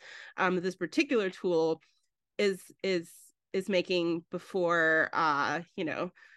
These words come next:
doctors have, have A I in their pocket. Um, but I'm not worried about the vast majority of, <laughs> of, uh, jobs right now.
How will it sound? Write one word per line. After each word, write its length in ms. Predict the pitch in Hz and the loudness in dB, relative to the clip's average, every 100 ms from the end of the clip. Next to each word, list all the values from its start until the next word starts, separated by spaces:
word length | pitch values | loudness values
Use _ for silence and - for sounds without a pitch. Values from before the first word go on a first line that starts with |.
| _ - | _ -2
doctors 400 | 156 180 175 180 | -2 0 -4 -2
have, 340 | 160 156 170 - - | -4 -4 -8 -18 -6
have 180 | 185 165 | -4 -2
A 220 | - 165 | -2 0
I 360 | 147 98 143 180 - | 0 0 -2 -6 -8
in 100 | 175 | -6
their 260 | 170 156 156 | -4 -6 -8
pocket. 440 | - - - 95 - - - - _ - | -8 -6 -6 -10 -12 -20 -20 -20 _ -2
Um, 340 | 175 170 180 220 | 0 0 -2 0
but 100 | 220 | 2
I'm 300 | 269 302 269 | 8 8 8
not 280 | 214 214 | 4 2
worried 440 | 208 202 196 196 190 | -2 -2 0 -2 -2
about 360 | 190 165 131 - _ _ _ 190 | -2 -2 -2 -8 _ _ _ -10
the 80 | 185 | -4
vast 420 | 180 143 175 - | -2 -2 -4 -6
majority 760 | 190 202 170 165 170 165 160 - | -4 -2 -2 -2 -4 -4 -4 -2
of, 340 | 180 196 285 - - | 2 2 2 -2 -4
<laughs> 140 | 262 | -4
of, 280 | 196 185 170 | -2 -2 -2
uh, 260 | 160 156 151 | -2 -2 -6
jobs 400 | - - - - | -8 -10 -12 -12
right 160 | 170 - | -12 -10
now. 260 | - 185 | -10 -10